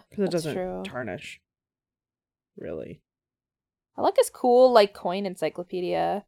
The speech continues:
Speaker 1: Yeah, it's
Speaker 2: You gotta
Speaker 1: it's, uh,
Speaker 2: respect this guy for, like, being really knowledgeable about a specific thing.
Speaker 1: I mean, he does have a coin store.
Speaker 2: I know, it's cool, but I, that's what I mean. Like, I think it's cool, like, people who just have these, like,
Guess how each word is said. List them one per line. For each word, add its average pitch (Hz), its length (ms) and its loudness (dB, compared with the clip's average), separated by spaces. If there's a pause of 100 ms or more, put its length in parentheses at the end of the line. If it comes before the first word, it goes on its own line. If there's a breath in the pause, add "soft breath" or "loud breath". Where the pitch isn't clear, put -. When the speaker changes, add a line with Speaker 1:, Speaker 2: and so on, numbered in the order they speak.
Speaker 1:
Yeah, - 240 -14
it's - 160 -18
Speaker 2:
You 240 60 2
gotta 370 160 10
Speaker 1:
it's, 359 100 6
uh, - 20 -2
Speaker 2:
respect - 300 6
this 202 160 -4
guy 185 240 6
for, 185 140 -2
like, 175 260 4 (880)
being 214 340 -2
really 220 320 4
knowledgeable 185 760 2
about 170 200 0
a 156 40 -8
specific - 640 -10
thing. 175 420 -12 (220)
Speaker 1:
I - 20 -4
mean, 196 180 2
he 190 100 0
does 196 220 -4 (100)
have 165 180 -6
a 151 40 -12
coin 131 340 -14
store. - 340 -14
Speaker 2:
I 254 80 -12
know, 311 180 -2
it's 196 140 -2
cool, 330 180 -2
but 302 160 8
I, 269 220 6
that's 294 180 0
what 302 100 -2
I 302 60 0
mean. 294 220 -2
Like, 151 120 -6
I 196 100 0
think 226 200 -4
it's 247 140 -4
cool, 247 200 2
like, 202 140 -2
people 208 280 -6
who 202 140 -8
just 185 200 -12
have 180 160 2
these, 185 180 -6
like, 165 220 -4